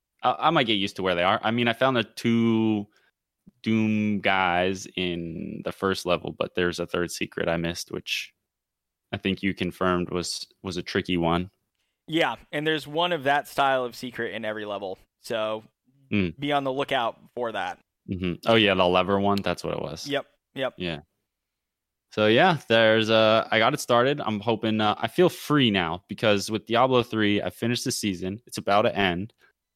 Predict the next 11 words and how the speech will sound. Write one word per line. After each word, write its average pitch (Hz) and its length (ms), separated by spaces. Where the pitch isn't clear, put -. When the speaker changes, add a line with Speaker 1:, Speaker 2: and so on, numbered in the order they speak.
Speaker 1:
Um, 95 420
I'll 101 140
do 104 500
probably, 101 500
I'll 113 100
check 120 320
in 104 160
sometime 120 580
just 113 240
to, 104 260
uh, 95 300